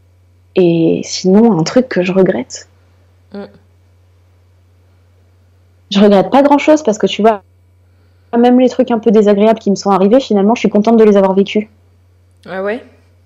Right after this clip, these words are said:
Speaker 1: Pour les mettre dans ma collecte.
Speaker 2: <laughs> T'as une collection spéciale de trucs moisis.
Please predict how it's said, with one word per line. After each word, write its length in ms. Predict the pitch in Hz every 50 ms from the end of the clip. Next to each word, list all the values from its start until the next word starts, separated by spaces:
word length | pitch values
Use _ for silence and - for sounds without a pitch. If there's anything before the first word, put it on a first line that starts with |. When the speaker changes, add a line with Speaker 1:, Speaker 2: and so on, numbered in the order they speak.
| _ _ _ _ _ _ _ _ _ _ _
Speaker 1:
Pour 120 | - - 196
les 60 | 202
mettre 140 | 202 196 190
dans 100 | 185 185
ma 100 | 185 180
collecte. 420 | 180 - 185 190 196 196 - - - _ _ _ _ _ _
Speaker 2:
<laughs> 880 | - - - - - - - - - - - - - - _ - - -
T'as 120 | - - 175
une 100 | 185 185
collection 460 | - 208 196 196 196 - - - 220
spéciale 560 | - - - 196 202 - - - 214 220 196 196
de 60 | -
trucs 240 | - - 220 - -
moisis. 500 | 214 202 202 190 180 - - - - -